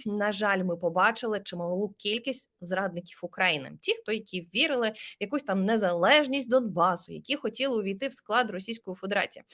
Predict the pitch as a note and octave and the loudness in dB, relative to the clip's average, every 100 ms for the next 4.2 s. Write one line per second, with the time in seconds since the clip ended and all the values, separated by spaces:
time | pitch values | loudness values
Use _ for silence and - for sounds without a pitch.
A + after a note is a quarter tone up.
0 | - - - B3 G#3+ F#3+ D4+ F4+ D#4 - | -16 -16 0 2 2 4 4 4 -2 -4
1 | F#3 G3+ D4 - F3+ F3+ C#4+ C#4+ C4 B3+ | -2 0 -2 -2 -2 2 2 2 0 -2
2 | - - - G3+ G3+ F#3+ - G#3+ A3+ E3+ | -8 -18 -4 0 0 -2 0 2 2 0
3 | F3 G#3+ G#3 G3+ D#3+ - - A#3 A#3+ F#3+ | 0 0 -2 -6 -10 -12 -6 0 0 0
4 | C#3 | -4